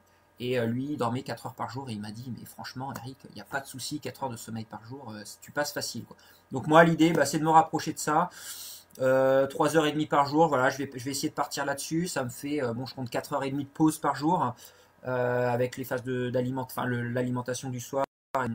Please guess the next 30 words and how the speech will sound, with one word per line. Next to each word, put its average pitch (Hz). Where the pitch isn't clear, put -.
et, 123
et 120
du 117
matin. 135
Donc 120
voilà, 120
quatre -
heures, 120
quatre 123
heures 117
et 120
demie 120
de 120
pause 123
pendant 131
la 127
nuit, 143
euh, 120
pour 139
optimiser 160
le 139
sommeil, 151
puisque -
l'idée, 135
c'est 151
d'optimiser 147
le 135
temps 151
de 127
progression, 143